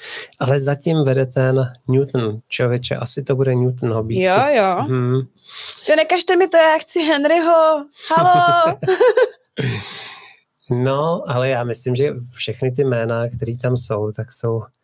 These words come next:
Speaker 1: tak jsou fajn. Hele, eh, Denčo,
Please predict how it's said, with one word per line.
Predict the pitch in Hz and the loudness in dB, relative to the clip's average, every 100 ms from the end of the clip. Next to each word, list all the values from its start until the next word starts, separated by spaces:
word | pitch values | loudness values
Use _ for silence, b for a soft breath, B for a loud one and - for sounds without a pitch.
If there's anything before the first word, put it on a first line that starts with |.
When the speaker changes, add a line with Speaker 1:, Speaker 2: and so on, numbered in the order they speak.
| _ _ _ - | _ _ _ -6
Speaker 1:
tak | 120 - | -6 -4
jsou | - 117 113 110 - | -4 -2 -4 -6 -6
fajn. | 110 107 104 110 110 _ _ B B B B | -6 -4 -4 -6 -8 _ _ B B B B
Hele, | 147 151 127 - - | -4 -2 -2 -6 -6
eh, | 127 117 117 117 117 117 | -2 -2 -2 -2 -2 0
Denčo, | 131 156 - 117 | 0 0 -2 -4